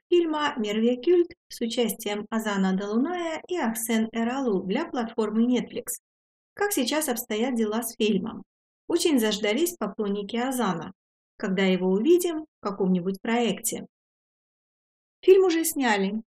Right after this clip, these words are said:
так что увидите вы его, скорее всего, в этом году, но пока официальную дату, к сожалению, Netflix не объявляет.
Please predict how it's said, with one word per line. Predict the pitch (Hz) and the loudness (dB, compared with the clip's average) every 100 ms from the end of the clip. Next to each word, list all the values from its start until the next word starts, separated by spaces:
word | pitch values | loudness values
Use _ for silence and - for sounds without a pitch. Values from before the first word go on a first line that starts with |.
| _ _ _ _ - | _ _ _ _ -4
так | 233 | -4
что | 226 - 226 | -2 0 0
увидите | - 233 349 339 285 269 247 | 2 4 6 6 2 0 2
вы | 233 | 2
его, | 233 214 | 2 0
скорее | 202 208 202 190 | -4 -2 0 0
всего, | 190 196 190 | 0 -2 0
в | 190 | 0
этом | 202 196 190 | -2 -2 -2
году, | 196 226 349 415 - _ _ | 0 2 2 0 -4 _ _
но | 233 330 | -2 0
пока | 330 233 262 285 - - - | 0 -2 0 0 0 -6 -6
официальную | 214 196 - 226 214 202 196 | -6 -4 -4 -2 -2 -2 -2
дату, | 196 277 269 233 | 0 -2 -4 -6
к | |
сожалению, | - 190 202 220 240 226 208 | -4 -2 0 0 2 2 2
Netflix | 202 196 214 202 - | 0 -2 -4 -4 -4
не | 208 | -4
объявляет. | 202 202 214 208 190 180 | -2 -2 0 2 2 0